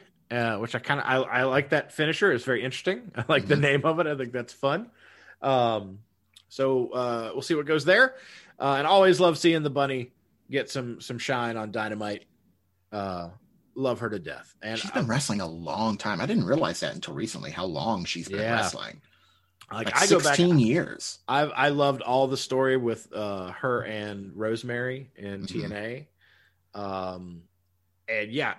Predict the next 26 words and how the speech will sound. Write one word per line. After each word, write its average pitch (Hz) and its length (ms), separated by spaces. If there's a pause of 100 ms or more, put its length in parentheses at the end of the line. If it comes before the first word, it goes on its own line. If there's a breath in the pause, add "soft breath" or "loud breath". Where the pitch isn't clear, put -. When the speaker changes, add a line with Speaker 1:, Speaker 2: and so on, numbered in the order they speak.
(160)
Speaker 1:
she 139 280
is 131 140
very 156 340
accomplished. 151 480
People 123 220
don't 123 180
under, 120 300
don't 120 260
realize 104 440
that, 87 240
how 92 120
long 92 200
she's 92 180
been 90 140
around. 90 420 (100)
Uh, 90 200
Speaker 2:
Yeah. 90 120
Speaker 1:
she's 120 220
a 156 120
veteran 131 460
at 95 120
this - 180
point. 92 380
<laughs> 175 100
Speaker 2:
Yeah. 233 320 (560 loud breath)
Speaker 1:
Um, 110 480